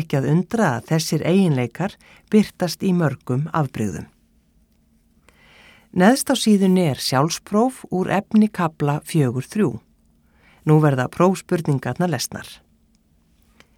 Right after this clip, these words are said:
Eitt. Hvers vegna eru gen alltaf í pörum? Tvö. Hvað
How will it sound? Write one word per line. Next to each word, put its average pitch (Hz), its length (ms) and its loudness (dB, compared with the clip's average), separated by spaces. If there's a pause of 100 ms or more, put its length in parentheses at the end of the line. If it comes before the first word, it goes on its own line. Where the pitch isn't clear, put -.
(180)
Eitt. - 460 -4 (1300)
Hvers 233 300 0
vegna 175 340 2
eru 147 240 2
gen 220 400 2
alltaf 156 340 -4
í 131 60 0
pörum? 143 460 -2 (1160)
Tvö. 113 300 -4 (880)
Hvað 139 240 2